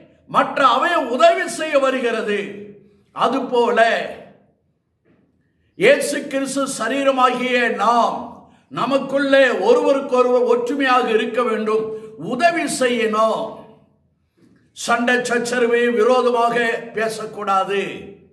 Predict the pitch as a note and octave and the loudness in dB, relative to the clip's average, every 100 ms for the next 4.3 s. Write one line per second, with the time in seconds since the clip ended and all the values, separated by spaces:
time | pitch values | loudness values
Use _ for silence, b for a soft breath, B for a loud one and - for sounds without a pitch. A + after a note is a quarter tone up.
0 | _ _ _ _ _ _ _ _ _ _ | _ _ _ _ _ _ _ _ _ _
1 | _ D#3 A#3 C#4 C#4 B3 A#3+ A3 A#3 - | _ -2 2 4 4 2 0 2 2 2
2 | - - - - _ _ _ _ E3+ C4 | -2 -12 -16 -20 _ _ _ _ -4 -2
3 | - B3+ B3+ A#3+ G#3+ A3+ A3 G3+ F#3 F3+ | 0 2 2 0 2 2 2 0 -2 -6
4 | - - | -10 -18